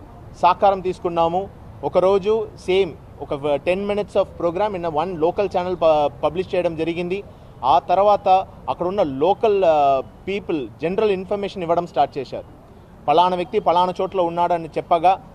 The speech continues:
మేము one by one verify చేయడం start చేశాం. ఆ విధంగా verify చేస్తున్నప్పుడు finally ఆమ్ద్-, ఆమ్ద్-, Ahmadpur అనే ఒక ఊ-, ఊర్లో ఈ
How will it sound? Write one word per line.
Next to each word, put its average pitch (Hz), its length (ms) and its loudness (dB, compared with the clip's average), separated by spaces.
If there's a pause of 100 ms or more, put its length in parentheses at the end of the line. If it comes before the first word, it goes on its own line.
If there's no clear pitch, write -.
(220)
మేము 170 220 -2
one 180 220 2
by 220 160 4
one 208 120 0
verify 185 260 -4
చేయడం 165 340 -4
start 151 300 -2
చేశాం. 123 260 -10 (520)
ఆ 151 140 6
విధంగా 208 280 0
verify 196 320 -2
చేస్తున్నప్పుడు 175 640 -4 (600)
finally 202 520 -2 (240)
ఆమ్ద్-, 185 380 0 (100)
ఆమ్ద్-, 185 520 0 (160)
Ahmadpur 175 580 -2 (500)
అనే 165 180 -2
ఒక 165 200 0
ఊ-, 160 380 0
ఊర్లో 202 400 2 (300)
ఈ 208 260 -6